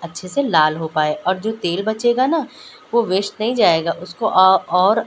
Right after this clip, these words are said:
आप किसी सब्ज़ी में इस्तेमाल कर सकते हैं।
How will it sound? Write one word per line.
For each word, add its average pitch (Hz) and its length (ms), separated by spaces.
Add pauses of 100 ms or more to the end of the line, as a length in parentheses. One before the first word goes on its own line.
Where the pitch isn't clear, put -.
आप 180 220
किसी 185 280
सब्ज़ी 170 360
में 208 180
इस्तेमाल 196 500
कर 185 200
सकते 165 440
हैं। 165 360